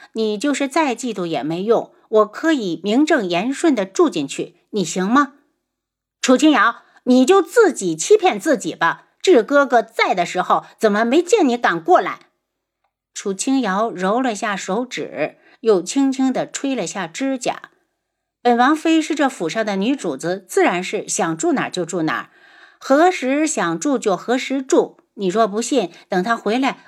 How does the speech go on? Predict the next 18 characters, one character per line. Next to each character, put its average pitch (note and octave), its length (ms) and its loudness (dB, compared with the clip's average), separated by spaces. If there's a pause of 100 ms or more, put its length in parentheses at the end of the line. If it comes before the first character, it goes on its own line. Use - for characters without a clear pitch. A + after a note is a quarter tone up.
我 G#3 180 2
再 D4 160 -2
住 F#4+ 320 4
一 A#3 100 -2
个 F#3+ 160 -4
给 C4 200 0
你 A3+ 140 -2
看。 - 420 -2 (1000)
“真 A#4+ 260 6
无 C#4 120 4
耻！” G#3 420 -2 (400)
苏 - 400 -6
如 F#3+ 180 -4
意 G3 200 -6
一 G3 320 -2
脸 C#3+ 260 -4
恨 F3 420 -2
意， F3+ 220 -2